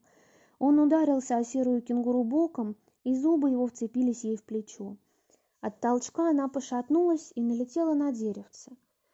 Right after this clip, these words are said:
Спринджер пронесся мимо, взрывая лапами влажную землю. Серая кенгуру с трудом выпрямилась и, собрав все силы, метнулась от пса.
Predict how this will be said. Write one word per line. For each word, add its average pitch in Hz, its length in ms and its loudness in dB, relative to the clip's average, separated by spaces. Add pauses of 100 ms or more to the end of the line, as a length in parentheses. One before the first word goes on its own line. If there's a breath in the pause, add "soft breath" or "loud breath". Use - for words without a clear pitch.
(240)
Спринджер 285 760 2 (400 soft breath)
пронесся 214 560 -4
мимо, 285 500 0 (300 soft breath)
взрывая 214 440 -4
лапами 233 440 -4
влажную 214 560 -8
землю. 196 440 -14 (320)
Серая 311 460 0
кенгуру 269 500 -2
с 269 80 -12
трудом 294 440 0
выпрямилась 214 760 -6
и, - 40 -20
собрав 254 440 -6
все 254 220 -8
силы, 320 320 -2
метнулась 254 540 -2
от - 140 -10
пса. - 400 -16